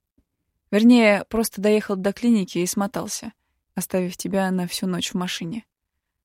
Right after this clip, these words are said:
Тебе просто повезло, что не зима, и твою машину знает. Парень?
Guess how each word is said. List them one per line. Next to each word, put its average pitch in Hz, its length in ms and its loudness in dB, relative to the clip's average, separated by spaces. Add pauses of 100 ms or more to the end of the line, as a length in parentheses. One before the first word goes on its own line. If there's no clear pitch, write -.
(240)
Тебе 190 200 -6
просто 196 340 -6
повезло, 202 560 -2
что - 220 -8
не 175 120 -2
зима, 180 480 -6 (240)
и 185 120 -4
твою 185 240 -4
машину 185 440 -2
знает. 160 400 -8 (2000)
Парень? 226 380 0